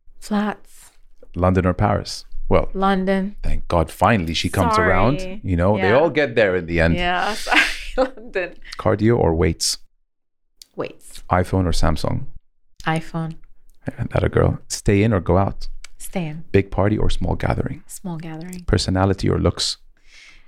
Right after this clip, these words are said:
Speaker 1: Uh, personality.
Speaker 2: Tall or short?
Speaker 1: Doesn't matter. T-, tall.
Speaker 2: Hair up or hair down?
Speaker 1: Up.
Speaker 2: House or ocean view apartment?
Speaker 1: <laughs>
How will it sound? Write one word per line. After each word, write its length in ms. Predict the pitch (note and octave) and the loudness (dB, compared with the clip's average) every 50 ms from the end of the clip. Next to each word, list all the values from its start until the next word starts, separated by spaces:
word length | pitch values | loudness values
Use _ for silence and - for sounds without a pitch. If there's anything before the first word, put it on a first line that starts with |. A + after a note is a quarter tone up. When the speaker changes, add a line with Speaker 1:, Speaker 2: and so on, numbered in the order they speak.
| - _ _ - - | -20 _ _ -16 -6
Speaker 1:
Uh, 480 | - F#3+ F#3+ F#3+ F#3 F3+ F3+ F3 F3 F3 | -2 0 2 2 4 4 2 2 0 -2
personality. 680 | E3+ - - - - - D#3+ D3+ D3+ D#3 - _ F3+ E3 - - - | -4 -6 -10 -16 -14 -14 -14 -14 -14 -16 -18 _ -20 -20 -20 -16 -4
Speaker 2:
Tall 240 | - - F#2 F#2+ F#2+ | 2 4 6 6 6
or 100 | G2 F#2 | 4 2
short? 440 | - - - - - - - - - - - - - - - _ _ _ _ _ _ _ _ _ _ _ _ _ _ _ _ _ _ _ _ _ _ _ _ _ _ _ _ _ _ - - - - | 0 -2 -2 0 0 -2 -2 -6 -14 -16 -16 -18 -18 -20 -20 _ _ _ _ _ _ _ _ _ _ _ _ _ _ _ _ _ _ _ _ _ _ _ _ _ _ _ _ _ _ -20 -20 -16 -12
Speaker 1:
Doesn't 280 | F#3+ F3 - G3 E3 | -12 -12 -10 -8 -8
matter. 320 | D3+ D3+ D3+ D3+ - - C3+ - _ _ _ _ | -6 -6 -6 -6 -8 -12 -20 -20 _ _ _ _
T-, 80 | - - - - - - _ - - - _ _ _ _ _ _ _ | -18 -16 -16 -16 -18 -20 _ -20 -20 -20 _ _ _ _ _ _ _
tall. 360 | - - F#3 E3 E3 E3+ G3 - - _ _ _ - - - - - - _ - | -6 -4 -2 -2 -2 -4 -6 -10 -16 _ _ _ -20 -18 -18 -18 -20 -20 _ -18
Speaker 2:
Hair 360 | - - - A2 G#2+ G2+ - | -10 -2 0 2 2 2 2
up 240 | - A#2+ - - - - | 2 0 0 -2 -4 -2
or 160 | - B2+ A#2+ | 0 0 2
hair 180 | A#2 B2 A2+ G#2+ | 2 2 2 2
down? 320 | - F2+ E2+ D#2+ E2 G2 - - - - - - - - - - - - - - - - - - - - - - - - - - - - - - _ - - - - - | 2 2 2 2 0 -2 -4 -8 -12 -10 -10 -10 -10 -10 -12 -16 -16 -16 -16 -16 -16 -16 -16 -18 -20 -20 -20 -20 -20 -20 -20 -20 -20 -20 -20 -20 _ -20 -20 -20 -8 -4
Speaker 1:
Up. 260 | - E3 - - - - - - - - | -4 -4 -4 -6 -10 -16 -18 -16 -14 -12
Speaker 2:
House 420 | - - - G#2 G#2+ A2 - - - | -10 -4 2 4 4 4 2 0 0
or 200 | - G2+ G2 - - - | 2 2 2 2 2 2
ocean 320 | G#2 G2 - - F2+ E2+ | 0 2 2 0 0 2
view 160 | D#2 F#2 F2+ | 2 2 2
apartment? 640 | F2 - - E2 E2 - - G2 G2+ - - - - | 2 2 2 0 0 0 0 -2 -2 -2 -4 -10 -14
Speaker 1:
<laughs> 60 | - | -14